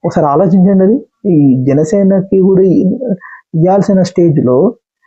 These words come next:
జనసేన నాయకు, కొత్త నాయకత్వాన్ని డెవలప్ చేయాల్సిన స్టేజ్లో ఎవ-, ఇప్ప-, తెలుగుదేశం వాళ్ళనే తెచ్చుకొని ఉండుంటే నీ యూజ్ ఏంటిది? ఇంకా ఈ పార్టీ ఆ పార్టీకి అసలు డిఫరెన్స్ ఏముంటుంది జనరల్? So పవన్ కళ్యాణ్ కూడా పూర్తిగా ఆలోచించాల్సిన అవసరం ఉంది.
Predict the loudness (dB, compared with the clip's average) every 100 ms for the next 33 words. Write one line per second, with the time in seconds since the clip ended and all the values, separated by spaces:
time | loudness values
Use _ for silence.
0 | _ -8 -2 0 0 0 0 0 -2 -4
1 | -4 -4 -2 0 0 0 -2 -2 0 2
2 | 2 0 0 0 2 2 0 0 -2 -2
3 | -2 -2 0 0 0 2 2 2 2 2
4 | 2 0 0 0 0 0 -2 -8 _ -2
5 | 0 2 0 0 0 0 0 0 -2 -4
6 | -2 0 2 2 0 -2 -4 -6 _ _
7 | _ _ -4 0 2 2 2 2 2 0
8 | 0 -2 0 -2 -4 _ _ _ _ -4
9 | -2 0 -2 -2 -2 0 0 -2 0 0
10 | 0 -2 -2 -2 0 0 0 0 0 0
11 | -2 0 -2 _ _ -10 -6 -2 0 0
12 | 0 2 2 0 0 -2 0 0 0 0
13 | 0 0 0 0 0 2 2 2 2 0